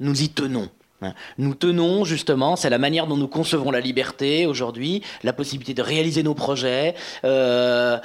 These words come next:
euh, nous sommes, euh, d'ailleurs, euh, en, de manière générale, assez convaincus que, euh, l'épanouissement de soi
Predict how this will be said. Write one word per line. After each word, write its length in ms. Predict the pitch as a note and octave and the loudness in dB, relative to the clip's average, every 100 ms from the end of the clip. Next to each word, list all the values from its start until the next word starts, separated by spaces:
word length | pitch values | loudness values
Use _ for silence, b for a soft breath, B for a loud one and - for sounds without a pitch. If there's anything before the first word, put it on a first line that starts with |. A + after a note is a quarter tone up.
| B B | B B
euh, 200 | A2 A#2+ | 0 0
nous 100 | D3 | 0
sommes, 400 | D3+ E3 D#3+ D3 | 2 2 2 2
euh, 220 | - B2+ B2+ | 2 2 2
d'ailleurs, 540 | C3+ C#3+ D#3 B2+ C#3 | 0 0 -2 -2 -2
euh, 80 | C3+ - | -2 0
en, 140 | D3 | 0
de 500 | C#3 C3 B2 G#2 B2+ | 0 -4 -12 -10 -4
manière 220 | C#3 E3 D3+ | 2 2 2
générale, 500 | E3 F3 F#3+ G3 F3 | 2 2 2 2 2
assez 240 | D#3 E3+ | 0 0
convaincus 640 | D#3 D#3 D#3 D3+ - G3 G3+ | -2 0 0 0 0 0 0
que, 380 | - D3 E3 F#3 F#3 B B | 2 4 6 4 2 B B
euh, 300 | D3 C#3 B2+ | 2 4 6
l'épanouissement 760 | D3 F3 F#3 F3 F3 E3+ F3+ E3+ | 4 4 6 6 4 2 2 4
de 120 | E3 | 4
soi 580 | - F3 G3 A#3 - | 4 6 6 6 2